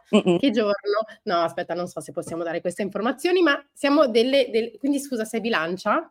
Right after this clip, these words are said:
Speaker 1: Sì, sì, sì, non mi dispiace
Speaker 2: Ah,
Speaker 1: dare
Speaker 2: vedi che
Speaker 1: l'informazione,
Speaker 2: bello.
Speaker 1: s-, io sono nata il due ottobre.
Speaker 2: Ah, io l'uno, vedi?
Speaker 1: Ah, vedi?
Speaker 2: Fantastico.
Speaker 1: Ottimo.
Speaker 2: Fantastico. E sapevo che c'era una, una buona, <laughs> una buona vibe.
Speaker 1: Mm.
Speaker 2: Ehm,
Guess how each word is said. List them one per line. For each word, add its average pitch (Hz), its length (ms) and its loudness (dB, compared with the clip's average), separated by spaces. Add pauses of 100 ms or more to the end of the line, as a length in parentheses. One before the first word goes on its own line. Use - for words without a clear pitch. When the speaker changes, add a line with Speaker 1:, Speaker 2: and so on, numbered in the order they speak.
Speaker 1:
Sì, - 480 4
sì, - 220 0
sì, 220 220 6
non 202 120 4
mi 233 80 4
dispiace 240 360 6
Speaker 2:
Ah, - 20 8
Speaker 1:
dare 226 120 6
Speaker 2:
vedi 196 180 -2
che 196 100 0
Speaker 1:
l'informazione, 175 320 -2
Speaker 2:
bello. 180 40 -6
Speaker 1:
s-, - 120 -14
io 208 120 -4
sono 208 160 -10
nata 180 200 -6
il 180 80 -6
due 165 140 -10
ottobre. 170 600 -8 (800)
Speaker 2:
Ah, 226 160 -4
io 247 180 2
l'uno, 190 340 -2
vedi? 175 300 2
Speaker 1:
Ah, 466 380 4
vedi? 170 520 4
Speaker 2:
Fantastico. - 160 -10 (580)
Speaker 1:
Ottimo. 185 440 0
Speaker 2:
Fantastico. 175 600 -4 (320)
E 185 100 -12
sapevo 190 360 -4
che 202 120 -8
c'era 170 260 -2
una, 156 380 -2
una 180 220 -2
buona, 160 720 -4
<laughs> 214 100 -14
una 220 200 2
buona 202 340 2
vibe. 180 600 -2 (420)
Speaker 1:
Mm. 220 340 8
Speaker 2:
Ehm, 226 320 2